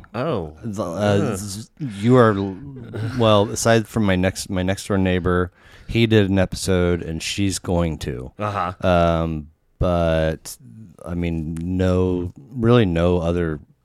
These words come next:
Speaker 2: families. Nobody says shit.
Speaker 1: Oh.
Speaker 2: Uh, like, very few. Like, I, I put a couple of Facebook posts up about it. Um, I, I just don't know what to do with that place anymore. It's
Speaker 1: Yeah,
Speaker 2: just
Speaker 1: it's,
Speaker 2: depressing.
Speaker 1: it,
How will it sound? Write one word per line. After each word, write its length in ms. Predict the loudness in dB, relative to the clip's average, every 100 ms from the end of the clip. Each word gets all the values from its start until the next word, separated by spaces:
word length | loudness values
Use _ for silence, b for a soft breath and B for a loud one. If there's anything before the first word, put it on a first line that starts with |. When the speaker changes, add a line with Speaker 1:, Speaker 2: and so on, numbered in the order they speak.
| _ _ _ -20 -20
Speaker 2:
families. 720 | -4 0 2 2 0 -4 -8 -10 -8
Nobody 320 | -2 0 0
says 300 | -2 -4 -4
shit. 360 | -4 0 -2 -2 b b _
Speaker 1:
Oh. 280 | -4 -4 -4
Speaker 2:
Uh, 580 | 0 2 4 4 2 0
like, 240 | -2 -4
very 280 | -2 0 0
few. 320 | 0 -4 -2
Like, 200 | 0 -2
I, 140 | -2 -4 -6 -8
I 120 | -6
put 240 | -4 -4
a 60 | -4
couple 300 | -4 -6 -4
of 80 | -4
Facebook 420 | -4 -4 -6 -6
posts 340 | -4 -4 -4 -4
up 160 | -4
about 360 | -4 0 2 2
it. 220 | 0 -2 b b b b b
Um, 640 | 0 2 2 0 -2 -4 -8 -8
I, 200 | -6 -6 -10 -10
I 80 | -8
just 180 | -8 -8
don't 140 | -8
know 60 | -8
what 100 | -8
to 80 | -10
do 120 | -8
with 140 | -8
that 140 | -8 -8
place 320 | -6 -8 -6
anymore. 500 | -6 -4 -4 -2 -4
It's 160 | -4
Speaker 1:
Yeah, 80 | -2
Speaker 2:
just 180 | -2 -2
Speaker 1:
it's, 140 | -4
Speaker 2:
depressing. 640 | 0 2 2 0 0 0 -4
Speaker 1:
it, 160 | -8